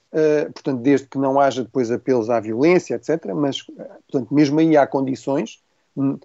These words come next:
um movimento político não pode dizer simplesmente aquilo que, que quiser, mas inclusive há, há países democráticos que têm na Constituição, Portugal, a Alemanha, por exemplo, têm na Constituição que certos,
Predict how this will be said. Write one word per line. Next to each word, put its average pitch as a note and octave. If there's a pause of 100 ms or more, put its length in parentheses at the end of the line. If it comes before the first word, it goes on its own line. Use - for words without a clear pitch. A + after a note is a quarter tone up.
(220)
um D3+
movimento D3+
político D3+
não C#3+
pode D#3
dizer D3+
simplesmente C#3+
aquilo A#2
que, C3
que -
quiser, E3 (300)
mas C#3+
inclusive E3
há, F#3+
há F3
países E3+
democráticos G#3
que -
têm F#3
na F3+
Constituição, F#3
Portugal, E3
a C#3+
Alemanha, C#3
por C#3+
exemplo, D#3 (460)
têm E3
na F3
Constituição F3+
que -
certos, -